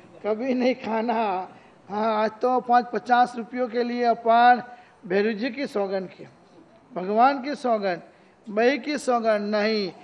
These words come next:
जब ऐसी गलत गलत सौगंध अपन खाते रहते हैं तो वास्तव में सही जब अवसर आता है तब वही अपन को सहाय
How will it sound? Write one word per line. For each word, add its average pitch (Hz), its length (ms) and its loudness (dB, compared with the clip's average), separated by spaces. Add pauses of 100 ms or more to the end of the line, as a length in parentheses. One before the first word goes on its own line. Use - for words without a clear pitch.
(320)
जब 220 140 0
ऐसी 233 260 0
गलत 220 360 0
गलत 214 360 0
सौगंध 214 380 -4
अपन 220 280 -2
खाते 202 420 -6
रहते 202 320 -4
हैं 214 340 -2 (480)
तो 214 160 0 (1080)
वास्तव 240 560 2
में 302 220 0
सही 294 460 2
जब 277 200 2
अवसर 262 360 0
आता 247 340 2
है 240 100 2
तब 233 240 -6
वही 240 180 0
अपन 226 300 -4
को 220 140 -2
सहाय 220 680 0